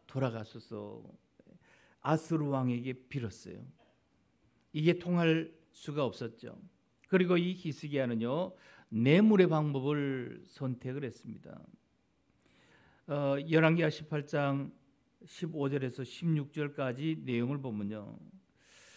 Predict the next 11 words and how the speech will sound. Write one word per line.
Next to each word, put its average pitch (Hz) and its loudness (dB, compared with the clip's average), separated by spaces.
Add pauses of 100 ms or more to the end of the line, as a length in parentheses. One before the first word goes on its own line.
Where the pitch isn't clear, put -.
(260)
어, 139 -2 (220)
여호와의 190 4 (100)
성전 180 4
문의 151 2
금과 139 0 (380)
자기가 160 0
모든 180 2
기둥에 170 -2
입힌 160 -4
금을 180 2 (200)
벗겨 139 -4